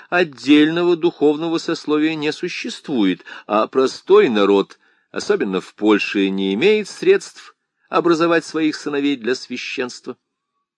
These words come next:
То обстоятельство, что некоторые из вновь назначенных архиереев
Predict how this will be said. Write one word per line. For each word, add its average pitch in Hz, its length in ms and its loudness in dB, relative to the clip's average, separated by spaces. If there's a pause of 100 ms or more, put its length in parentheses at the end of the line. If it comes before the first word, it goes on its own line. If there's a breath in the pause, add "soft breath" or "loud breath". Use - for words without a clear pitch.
(760 loud breath)
То 175 280 4
обстоятельство, 160 920 0
что 151 240 0
некоторые 156 560 2
из 127 120 0
вновь 147 380 0
назначенных 143 760 -2
архиереев 139 920 0